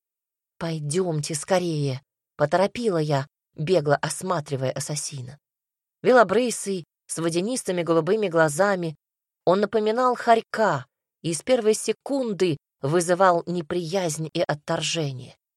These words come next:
"Простите, капитан, мы опаздываем", невозмутимо заявила наша волчица, послав Алану воздушный поцелуй.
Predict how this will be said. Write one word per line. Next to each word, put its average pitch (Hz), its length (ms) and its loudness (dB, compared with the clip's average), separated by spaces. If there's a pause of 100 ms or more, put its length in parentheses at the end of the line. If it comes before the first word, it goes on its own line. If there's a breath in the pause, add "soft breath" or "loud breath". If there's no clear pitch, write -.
(640)
"Простите, 185 960 4
капитан, 160 580 2
мы 135 120 6
опаздываем", 156 800 4 (360)
невозмутимо 156 640 2
заявила 165 460 0
наша 143 280 2
волчица, 151 720 -2 (340)
послав 160 500 4
Алану 151 360 0
воздушный 147 580 -2
поцелуй. 147 600 -6